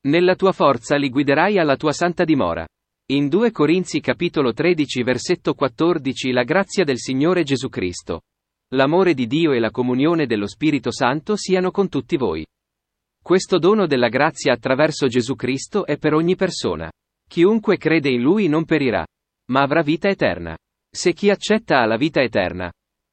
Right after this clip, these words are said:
cosa succede a chi non accetta e quando?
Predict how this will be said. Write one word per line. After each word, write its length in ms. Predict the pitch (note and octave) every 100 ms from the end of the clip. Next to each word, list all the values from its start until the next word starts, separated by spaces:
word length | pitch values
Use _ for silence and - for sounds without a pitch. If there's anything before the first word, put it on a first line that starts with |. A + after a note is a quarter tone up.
| _
cosa 240 | G3 G3+
succede 500 | G#3 G#3+ - B2 G2
a 60 | F#2
chi 160 | -
non 160 | D3 C#3
accetta 440 | B2+ - F3 -
e 80 | C#3
quando? 480 | A2+ G2 E2+ E2 D#2